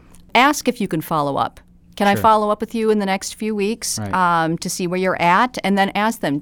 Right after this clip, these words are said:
Speaker 1: "Do you prefer if I call you or email you?" Some, eh, recruiters or H R managers have very specific preferences.
Speaker 2: Okay.
Speaker 1: And they'll appreciate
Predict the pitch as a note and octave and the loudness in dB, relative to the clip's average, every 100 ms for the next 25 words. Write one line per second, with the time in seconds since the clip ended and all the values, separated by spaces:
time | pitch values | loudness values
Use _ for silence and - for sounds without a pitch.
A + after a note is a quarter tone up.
0 | - D3 C#3+ E3+ D#3+ F3+ F#3 G3 G3 F#3+ | -6 -4 -4 -4 -4 0 0 2 0 -2
1 | - - G#3 G#3+ A3+ B3 C4+ C#4 A#3 - | -6 -6 0 2 2 0 -2 0 -2 -2
2 | G#3+ A3 F#3 D#3+ D3 C3+ - - - C#3+ | 0 0 2 0 0 -2 -4 -10 -4 0
3 | D#3+ F3+ F#3+ F#3+ G3 G3 G#3 - - - | 2 2 2 0 2 2 0 -4 -20 -18
4 | - - E3+ F#3 F#3 G#3+ G#3 G3 - G3 | -14 -2 0 0 2 2 2 0 -2 -2
5 | G3+ G3 F#3 F#3+ F#3+ F3+ D#3 D3 F3 - | -2 0 -2 -2 -2 -4 -4 -4 -4 -6
6 | G3 D3+ - F3 - B3 A#3 A3 D#3+ - | -8 -6 -6 -6 -2 0 0 -2 -2 -4
7 | - - C#3 D3 - F#3+ F#3 F#3 F3+ - | -8 -8 -8 -8 -2 2 4 2 0 0
8 | C4+ B3+ G#3 F3 D#3+ D#3 - | 0 0 0 2 2 0 -10